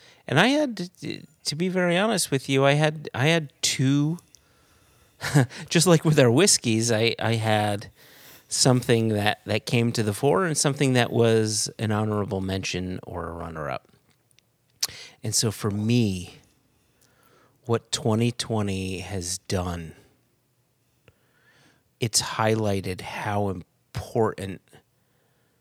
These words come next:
connection is, because I'm missing it so much. I, you're, you're, you were very right in saying,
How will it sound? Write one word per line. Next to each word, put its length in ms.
connection 580
is, 420
because 260
I'm 140
missing 300
it 120
so 200
much. 680
I, 180
you're, 320
you're, 400
you 220
were 140
very 600
right 380
in 140
saying, 560